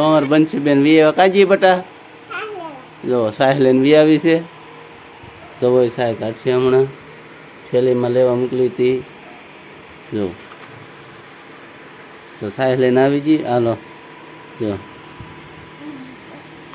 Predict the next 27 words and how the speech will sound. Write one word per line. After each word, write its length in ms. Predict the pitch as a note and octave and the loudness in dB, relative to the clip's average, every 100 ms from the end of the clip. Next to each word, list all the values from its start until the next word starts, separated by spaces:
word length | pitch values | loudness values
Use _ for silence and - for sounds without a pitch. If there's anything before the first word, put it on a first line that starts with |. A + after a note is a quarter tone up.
| - | -4
હાલો 240 | B2+ D3 C#3 | 2 2 4
તો 200 | C3+ B2+ | 4 4
હવે 240 | C3 D#3+ - - - - | 2 0 -4 -14 -14 -2
ખાઈ 180 | D3 C3+ | 0 2
લઈએ 280 | A#2+ G#2 G#2 | 2 0 -4
આપણે. 260 | G#2+ A#2 F3+ - - - - - - - - D#4 F#4 - - B4+ | -6 -8 -8 -10 -12 -20 -20 -20 -20 -20 -12 -10 -8 -10 -12 -12
અને 180 | G#2+ A2 | -10 -10
મિત્રો, 300 | B2 B2+ C#3 | -12 -8 -4
આ 200 | C3+ C3+ | -2 -2
વીડિયો 360 | C3 C#3+ D3 C3+ | -4 -4 -4 -4
ગમ્યો 280 | D3 D#3+ | -4 -2
હોય 140 | D#3+ D3 | -2 -4
તો 200 | C#3+ C3+ | -4 0
લાઈક 300 | D3+ E3 D3 | 0 0 -4
અને 180 | C#3 C3 | -4 -4
શેર 220 | D3+ C#3 | -6 -8
કરવાનું 380 | D3 C#3+ C#3+ C#3 | -6 -4 -4 -4
ભૂલતા 380 | D#3+ E3 E3+ F3 | -6 -2 -2 0
નહીં. 200 | E3 D3+ | -2 0
અને 160 | C#3+ C#3+ | 0 0
અમારી 300 | C#3+ D#3 D3 | 0 0 -2
ચેનલ 440 | D3+ E3 E3+ D#3 | -4 -2 -2 -4
છે 140 | F3+ E3+ | -2 -2
એને 200 | D#3+ C#3+ | -2 -4
સબસ્ક્રાઇબ 440 | D3 C#3 - D#3 E3 | -8 -8 -6 -6 -2
કરી 200 | F3+ F3+ | 0 2
લેજો. 320 | F3 D#3 | 2 0